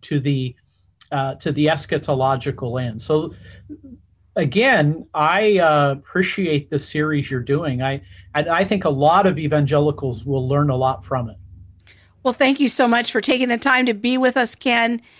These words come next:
Speaker 2: Uh, I think you've given us a lot of very practical help in, uh, that we can use as we're engaging with our family and friends on end times issues, and to keep the main thing the main thing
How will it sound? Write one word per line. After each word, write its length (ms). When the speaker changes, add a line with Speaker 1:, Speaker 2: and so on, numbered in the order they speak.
Speaker 2:
Uh, 340
I 140
think 360
you've 240
given 240
us 280
a 100
lot 300
of 80
very 560
practical 480
help 460
in, 360
uh, 180
that 100
we 100
can 200
use 520
as 140
we're 120
engaging 640
with 160
our 100
family 380
and 100
friends 400
on 140
end 180
times 300
issues, 560
and 140
to 100
keep 220
the 60
main 280
thing 240
the 40
main 280
thing 460